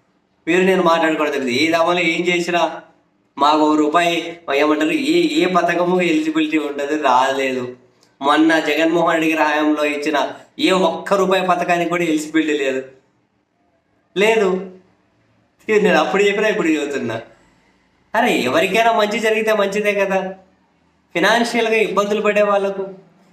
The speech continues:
కాసింతన ఆర్థికంగా నిలదొక్కునే వాళ్ళకు ప్రయోజనం కదా అని చెప్పి మనం ఘోషించుకుంటూ ఉంటే, అరే, సమాజంలో అసమానతలు కొంతవరకు తగ్గాలి కదా అని మనం ఆలోచిస్తూ ఉంటే, ఆ బాధితులు అనబడే వాళ్ళే మనల్ని తిడుతున్నారు.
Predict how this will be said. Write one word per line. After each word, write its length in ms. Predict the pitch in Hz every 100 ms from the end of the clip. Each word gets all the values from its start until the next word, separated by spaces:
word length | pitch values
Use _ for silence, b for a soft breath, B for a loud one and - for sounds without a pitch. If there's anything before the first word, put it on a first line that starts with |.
| b
కాసింతన 560 | - 196 220 254 240 240
ఆర్థికంగా 500 | 220 214 220 214 220
నిలదొక్కునే 560 | 190 190 208 208 214 208
వాళ్ళకు 260 | 202 202
ప్రయోజనం 520 | 190 147 185 185 208 202
కదా 180 | 196
అని 180 | 190 190
చెప్పి 140 | 185 185
మనం 320 | 160 147 170 180
ఘోషించుకుంటూ 600 | 190 185 185 - 175 175
ఉంటే, 260 | 175 170 165 165 - _ _ _ _ _ _
అరే, 160 | 220 254 -
సమాజంలో 600 | 180 196 233 233 226 220
అసమానతలు 560 | - 214 220 214 214
కొంతవరకు 640 | 196 190 202 214 208 208 -
తగ్గాలి 480 | 143 160 208 220 220
కదా 180 | 214 208
అని 120 | 208
మనం 200 | 180 165 180
ఆలోచిస్తూ 440 | 190 185 196 - 185
ఉంటే, 480 | 185 180 170 - B B B
ఆ 80 | 185 190 175
బాధితులు 400 | 202 233 262 240
అనబడే 300 | 240 240 240
వాళ్ళే 200 | 269 302
మనల్ని 280 | 233 196
తిడుతున్నారు. 540 | 175 160 165 131 113